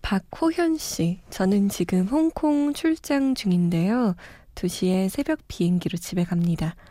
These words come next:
방송 들으니까 차분해지고 감사합니다."라고 남기셨어요. 고생하셨네요.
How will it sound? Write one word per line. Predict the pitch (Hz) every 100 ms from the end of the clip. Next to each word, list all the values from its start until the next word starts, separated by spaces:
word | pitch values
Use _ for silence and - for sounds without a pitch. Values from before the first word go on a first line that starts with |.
| - -
방송 | - 175 175 180
들으니까 | 175 185 185 180 180
차분해지고 | - 277 285 262 - 185 190 180 175 180 - - - -
감사합니다."라고 | - 175 165 190 180 170 156 165 170 170 170 - - - 202 - - - - -
남기셨어요. | 196 180 175 196 - - 180 180 196 - - - - - - - - - - - - - -
고생하셨네요. | - 185 202 233 277 269 254 196 190 190 196 185